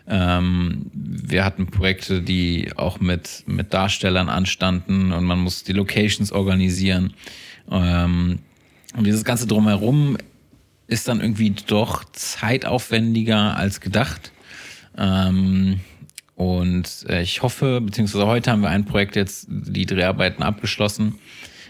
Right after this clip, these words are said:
Ähm, und, ähm, bei mir steht jetzt nächsten Dienstag noch ein Projekt an. Ähm, darüber werde ich dann irgendwann anders mal was erzählen, denke ich.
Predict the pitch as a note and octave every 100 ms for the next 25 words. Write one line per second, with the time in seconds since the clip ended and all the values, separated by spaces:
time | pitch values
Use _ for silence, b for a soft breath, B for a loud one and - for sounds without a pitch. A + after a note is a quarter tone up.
0 | B - F#2 F2+ F2 F2 F2 F#2 _ _
1 | _ _ _ _ - - - F2+ F2 F2
2 | F2+ - E2+ E2+ E2+ E2+ F#2 G#2 A#2+ B2
3 | G#2 F#2+ - G#2 - G2 C#3+ B2+ A2 G#2+
4 | G#2+ - G#2+ G#2 G2 G2+ G#2 B B B
5 | B E2+ G2 G#2 F2 F#2 F#2 F2+ F2 F2
6 | G2+ E2 E2+ F2 G2 - F#2+ F2+ - E2+
7 | - G2 F#2+ F#2 F#2 F#2+ -